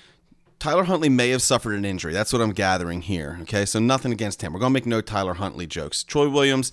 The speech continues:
sixty for a hundred and ten with two touchdowns to four interceptions. So anytime this guy throws a touchdown, he's also gonna throw two interceptions. So I'm hoping that he, that,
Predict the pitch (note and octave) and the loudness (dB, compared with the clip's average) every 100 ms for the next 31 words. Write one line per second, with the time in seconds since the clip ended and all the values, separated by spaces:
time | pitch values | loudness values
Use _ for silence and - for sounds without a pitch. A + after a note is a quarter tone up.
0 | - - - F#3 - F3+ E3+ D3+ B2 C#3+ | -12 -6 0 0 0 -2 2 2 2 0
1 | C3+ B2+ A#2 B2 A2 A2 - - - B2 | 2 0 0 0 0 -2 -6 -20 -4 -4
2 | B2 - G#3 - F3 - D#3 C#3 B2+ C#3 | -2 0 0 2 0 2 0 -2 0 2
3 | B2 A2+ - G#2 - E2+ - C#3 E3 E3+ | 2 0 -2 -2 -4 -6 0 0 2 2
4 | D3+ C3 C3+ B2+ B2+ A#2 - D3+ D3+ - | 2 2 0 2 0 -2 -2 0 0 -2
5 | A2+ G2+ G2+ - - G#2+ B2+ B2 B2 B2+ | -2 -2 -4 -14 -12 -2 0 2 2 0
6 | A2+ A#2 - A#2+ G#2+ F#2+ A2 F#2+ D#2+ D2 | 2 -2 0 0 0 0 0 -2 -4 -8
7 | - - - A#2 B2 F3+ F3 D#3 C3+ A2+ | -10 -20 -4 -2 2 2 2 -2 -2 -2
8 | B2 | -4